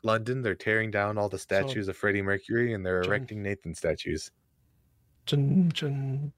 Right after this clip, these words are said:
Speaker 2: chun, chun, chun, chun.
Speaker 1: So <laughs> thank you for tuning in.
Speaker 2: Chun,
Speaker 1: Uh,
Speaker 2: chun.
Speaker 1: we will be here next week. It'll definitely
Speaker 2: Chun.
Speaker 1: still be a Rowan and I. Nathan will not be back.
Speaker 2: Chun.
Speaker 1: He's never coming back. So,
Speaker 2: Sun.
Speaker 1: uh,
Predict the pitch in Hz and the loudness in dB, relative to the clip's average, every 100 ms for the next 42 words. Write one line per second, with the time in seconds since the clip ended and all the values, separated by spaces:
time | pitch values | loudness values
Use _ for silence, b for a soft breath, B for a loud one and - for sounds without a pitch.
0 | - 143 131 131 127 123 123 127 - 127 | -2 0 0 0 0 0 0 -2 -2 -2
1 | 123 123 - 131 131 - _ _ _ _ | -2 -4 -6 -6 -6 -8 _ _ _ _
2 | _ _ _ _ _ - 123 - 127 143 | _ _ _ _ _ 0 0 0 0 0
3 | 143 143 135 135 147 139 131 139 175 - | 2 -2 -2 0 4 4 4 4 2 -6
4 | 139 139 143 123 110 101 104 117 120 120 | -14 -14 -6 2 4 2 0 0 0 -2
5 | 110 113 110 107 113 - 127 131 - - | 0 0 0 2 0 -2 0 0 -2 -20
6 | _ _ - 107 92 113 120 127 120 113 | _ _ -2 0 2 2 2 0 -2 -4
7 | - - 113 110 107 104 107 117 127 127 | -4 0 0 2 2 6 4 4 2 0
8 | 131 107 92 95 90 85 95 110 110 101 | 0 0 -2 -4 -4 -2 -2 -2 -4 0
9 | 101 127 - _ - - 147 160 165 165 | 2 2 -2 _ -18 -10 -6 -2 -2 0
10 | 135 143 120 107 101 95 110 - - - | 2 2 2 0 -2 0 0 -2 -14 -20
11 | _ _ _ _ _ _ _ _ - - | _ _ _ _ _ _ _ _ -6 2
12 | 107 104 104 104 101 | 6 6 6 6 4